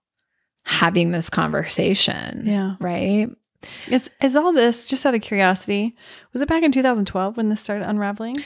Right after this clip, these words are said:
Speaker 1: That was a really pivotal year, but no, this is, like,
Speaker 2: Okay.
Speaker 1: fifteen,
Speaker 2: Okay.
Speaker 1: sixteen-ish.
Speaker 2: 'Cause
Speaker 1: Yeah.
Speaker 2: twelve was a catalyst year for a lot
Speaker 1: Yeah,
Speaker 2: of us.
Speaker 1: yeah. So, um,
Speaker 2: So I just was curious.
Speaker 1: a little bit later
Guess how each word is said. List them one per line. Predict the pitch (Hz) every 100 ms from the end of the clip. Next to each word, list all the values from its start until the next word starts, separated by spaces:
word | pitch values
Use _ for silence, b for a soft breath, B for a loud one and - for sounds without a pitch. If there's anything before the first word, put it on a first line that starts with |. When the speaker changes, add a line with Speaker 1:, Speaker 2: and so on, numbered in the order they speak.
| B
Speaker 1:
That | 196 226 269
was | 440 466
a | 415
really | 240 226 233
pivotal | 220 220 208 208 190
year, | 185 185 190
but | 185
no, | 185 180
this | 180 180
is, | 185
like, | 196 202 202
Speaker 2:
Okay. | 160
Speaker 1:
fifteen, | 170 165 - - 165 156 170
Speaker 2:
Okay. | 202 - 175
Speaker 1:
sixteen-ish. | - 175 131 - - 202 - -
Speaker 2:
'Cause | 247
Speaker 1:
Yeah. | 202
Speaker 2:
twelve | 262 277
was | 294 254
a |
catalyst | 208 - 202 190 190 -
year | 180
for | - 175
a | 175
lot | 170
Speaker 1:
Yeah, | 202 202 185 151
Speaker 2:
of | 196
us. | -
Speaker 1:
yeah. | 202 185 160 151 151
So, | - 202 208 190 190 - B B B B -
um, | 208 202 190 185 180
Speaker 2:
So | 196
I |
just | 190 190
was | 180
curious. | - 160 - -
Speaker 1:
a |
little | 214 226 233
bit | 240 226
later | 202 190 180 165 170 196